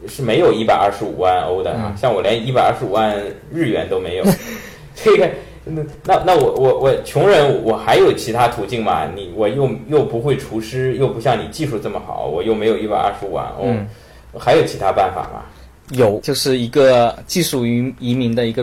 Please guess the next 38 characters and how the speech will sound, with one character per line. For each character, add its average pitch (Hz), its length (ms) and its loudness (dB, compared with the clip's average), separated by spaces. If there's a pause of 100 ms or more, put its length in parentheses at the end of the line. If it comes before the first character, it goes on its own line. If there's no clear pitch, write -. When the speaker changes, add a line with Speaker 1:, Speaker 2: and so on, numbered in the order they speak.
(160)
Speaker 2:
变 127 240 0
种。 80 140 -12 (480)
Speaker 1:
技 240 160 -4
术 160 100 2
移 131 120 0
民 180 100 0
的 202 80 4
变 202 300 2
种， - 100 -6 (100)
怎-， - 160 -8
怎 - 140 -6
么 80 100 -6
个 113 80 -2
变 143 280 2
法？ - 80 -4
Speaker 2:
它 190 40 -4
就 220 140 -2
是 175 160 -6
操 - 220 0
作 190 160 2
一 135 40 2
下， 110 220 -4
它 190 120 -2
结 156 200 2
合 135 160 2
了 123 220 2 (240)
投 123 220 0
资 156 360 -4 (200)
和 - 220 -6
技 120 160 -6
术 107 160 -8
移 98 140 -6
民 101 260 -2
两 90 160 -2
件 113 220 -4
事 131 140 -2
儿， 104 60 -2
Speaker 1:
嗯。 - 40 -20